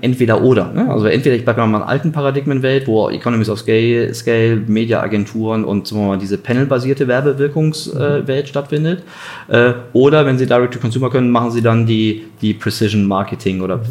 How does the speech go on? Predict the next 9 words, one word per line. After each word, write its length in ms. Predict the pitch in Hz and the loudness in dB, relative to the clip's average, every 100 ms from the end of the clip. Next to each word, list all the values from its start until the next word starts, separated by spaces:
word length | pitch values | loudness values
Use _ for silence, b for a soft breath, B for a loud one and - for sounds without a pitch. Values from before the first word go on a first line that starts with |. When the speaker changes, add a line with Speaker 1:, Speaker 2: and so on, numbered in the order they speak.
| - | -2
Speaker 1:
früher 160 | 104 | -2
haben 100 | 92 | 0
wir 60 | 92 | -2
Performance 460 | - - 90 87 87 | -6 -8 -6 -6 -8
Marketing, 500 | 87 - - 95 - | -10 -10 -8 -8 -6
äh, 200 | 95 - | -6 -6
Welt 200 | - - | -8 -10
gemacht. 340 | - 60 - B B - | -12 -12 -16 B B -4
So. 180 | 104 | -2